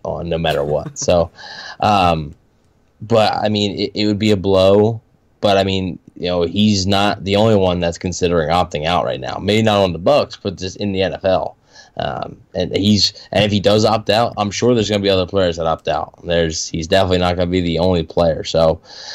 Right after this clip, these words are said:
Speaker 1: um, you know, it, it sucks. However, I think, you know, if he feels like this is the right decision, hey, you know, I mean, if he's expecting a child right now, you know, that's more important than playing football.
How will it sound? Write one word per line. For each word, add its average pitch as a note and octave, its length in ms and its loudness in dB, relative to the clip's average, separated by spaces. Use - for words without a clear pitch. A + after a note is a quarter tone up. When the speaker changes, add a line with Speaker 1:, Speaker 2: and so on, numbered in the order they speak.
Speaker 1:
um, E2+ 560 0
you - 100 -2
know, F2 140 2
it, - 160 -4
it - 360 0
sucks. - 640 0
However, F#2 560 2
I F#2 120 0
think, G2 320 -4
you E2 80 -6
know, F#2+ 240 -2
if F#2 140 -6
he G#2 160 2
feels G2+ 380 2
like E2+ 160 0
this F#2+ 200 0
is F2+ 240 -2
the F2+ 140 2
right F2+ 200 0
decision, F#2+ 560 0
hey, E2+ 380 0
you F2 140 -2
know, E2 120 2
I E2 80 0
mean, E2 240 0
if E2+ 120 -4
he's F#2+ 320 0
expecting E2+ 380 -2
a D2+ 80 -4
child G#2 540 2
right F#2+ 220 0
now, G#2 480 2
you F2 80 -6
know, E2+ 360 -2
that's G2+ 400 0
more G#2 140 2
important F#2+ 400 0
than F2 140 -6
playing E2 220 -8
football. - 500 -2